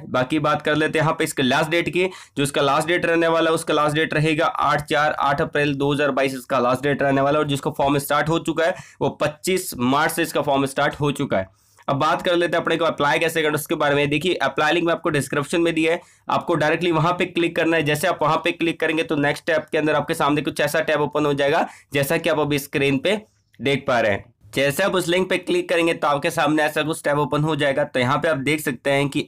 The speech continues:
आपको यहाँ पे अप्लाई करने का एक और ऑप्शन दे रखा है, click here to apply, और आप यहाँ पे देख सकते हैं ऑफलाइन पेमेंट कर सकते हैं, और यहाँ पे आप देख सकते हैं ऑनलाइन पेमेंट भी कर सकते हैं, आप अपने according यहाँ पे कर पाएंगे।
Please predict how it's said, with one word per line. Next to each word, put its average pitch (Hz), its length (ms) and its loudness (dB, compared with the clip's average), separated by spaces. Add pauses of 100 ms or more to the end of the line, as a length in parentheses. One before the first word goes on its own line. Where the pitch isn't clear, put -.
आपको 135 280 0
यहाँ 151 140 2
पे 131 80 0
अप्लाई 139 340 0
करने 143 260 0
का 139 160 0 (120)
एक 131 180 -2
और 139 200 0
ऑप्शन 120 340 0
दे 135 100 2
रखा 127 200 -2
है, 147 200 -2 (160)
click 156 600 -4
here 143 200 0
to 147 100 0
apply, 123 360 0 (420)
और 135 100 2
आप 151 180 0
यहाँ 160 120 2
पे 160 100 -2
देख 156 140 0
सकते 156 240 -4
हैं 151 60 2
ऑफलाइन 160 280 0
पेमेंट 165 400 0
कर 160 100 0
सकते 156 300 -4
हैं, 151 80 2
और 151 60 0
यहाँ 147 180 2
पे 147 120 0
आप 135 80 0
देख 139 140 -2
सकते 139 260 -4
हैं 151 60 4
ऑनलाइन 143 340 2
पेमेंट 139 320 0
भी 135 100 -2
कर 135 120 0
सकते 135 260 -4
हैं, 151 60 2
आप 143 60 0
अपने 135 260 0
according 135 300 0
यहाँ 127 200 2
पे 160 120 0 (320)
कर 147 120 0
पाएंगे। 151 380 0